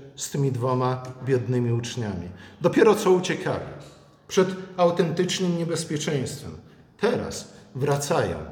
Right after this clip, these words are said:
do niebezpieczeństwa. Byli zdezo-, zdezorientowani relacją kobiet o zmartwychwstaniu Chrystusa,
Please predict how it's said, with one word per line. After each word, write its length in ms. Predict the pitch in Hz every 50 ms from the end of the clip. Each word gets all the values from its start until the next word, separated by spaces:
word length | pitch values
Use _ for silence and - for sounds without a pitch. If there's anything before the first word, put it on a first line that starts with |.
| - - - - -
do 180 | 117 117 117 117
niebezpieczeństwa. 1040 | 110 104 95 107 98 - - - 101 - - 110 98 95 90 92 98 - - - 82 - - - _ _ _ _ _ _ _ _ _ _
Byli 280 | - 151 185 185 196 185
zdezo-, 540 | 143 147 - - 165 160 160 151 147 165 151
zdezorientowani 1160 | 120 - - - 156 156 143 156 156 151 156 156 156 147 147 139 147 147 147 147 147 143 143
relacją 440 | 139 135 135 139 143 143 - 135 120
kobiet 400 | - - 135 127 123 135 131 139
o 80 | 131
zmartwychwstaniu 840 | 120 113 123 131 131 127 123 - 131 123 - - - 139 127 127 123
Chrystusa, 600 | 120 - 120 120 120 - 127 123 120 - 139 131